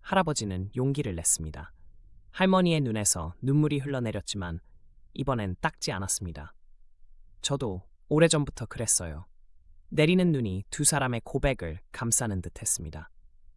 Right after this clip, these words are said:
주름진 손과 손이 맞닿은 그 순간 그들은 비로소 진정으로 자유로워졌습니다.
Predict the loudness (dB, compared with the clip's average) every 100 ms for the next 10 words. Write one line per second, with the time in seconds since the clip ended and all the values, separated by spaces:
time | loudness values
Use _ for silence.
0 | -10 0 4 6 6 4 2 2 2 2
1 | 2 0 0 -2 -2 -2 -2 -4 -2 -2
2 | -2 -4 -6 -8 -20 -20 -6 -2 0 0
3 | -2 -4 -2 -4 -4 -2 2 2 2 -4
4 | -6 -8 -6 -4 -4 -4 -6 -4 -6 -6
5 | -12 -14